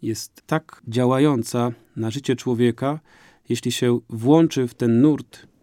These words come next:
świętości właśnie tego baranka i pójdzie za barankiem tam, gdzie on idzie, tam właśnie otrzymuje białą szatę i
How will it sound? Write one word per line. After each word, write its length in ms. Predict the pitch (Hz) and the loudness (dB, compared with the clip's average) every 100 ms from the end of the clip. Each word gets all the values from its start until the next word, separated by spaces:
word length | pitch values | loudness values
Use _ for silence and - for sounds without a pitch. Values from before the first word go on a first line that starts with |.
| _ | _
świętości 760 | - 139 127 170 170 - - | -8 -4 -2 2 2 2 -10
właśnie 340 | 107 107 - 104 | -10 -10 -10 -10
tego 220 | 110 113 | -6 -2
baranka 520 | 120 135 127 113 117 | 0 2 2 0 -2
i 120 | 113 | -6
pójdzie 380 | 120 - 214 143 | -6 -2 2 2
za 140 | 120 | 0
barankiem 580 | 113 120 117 110 - 120 | 0 0 0 -2 -4 -6
tam, 220 | 113 143 | -2 -2
gdzie 180 | 131 127 | 0 -2
on 160 | 143 135 | 0 -2
idzie, 360 | 123 117 123 160 - _ _ | -2 -4 -4 -6 -8 _ _
tam 160 | - 127 | -8 -4
właśnie 300 | 139 - 131 | -4 -4 -6
otrzymuje 500 | 120 135 135 135 127 _ - | -6 -4 0 0 -2 _ -6
białą 280 | 117 135 151 | -2 0 -2
szatę 440 | - 120 117 120 - - | -2 -6 -4 -8 -10 -8
i 240 | 117 117 | -6 -6